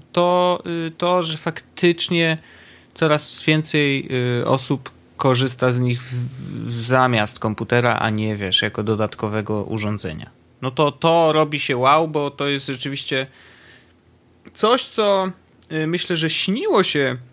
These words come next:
Apple'owi na początku, jak wypuszczali pierwszego iPada, ale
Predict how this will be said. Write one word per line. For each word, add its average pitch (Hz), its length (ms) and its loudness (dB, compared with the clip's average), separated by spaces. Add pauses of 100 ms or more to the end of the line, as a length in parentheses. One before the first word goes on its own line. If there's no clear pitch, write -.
(400)
Apple'owi 160 480 2
na 123 80 0
początku, 120 460 -6
jak 113 220 -6
wypuszczali 117 580 -4
pierwszego 117 480 -4
iPada, 127 500 0 (640)
ale 226 680 4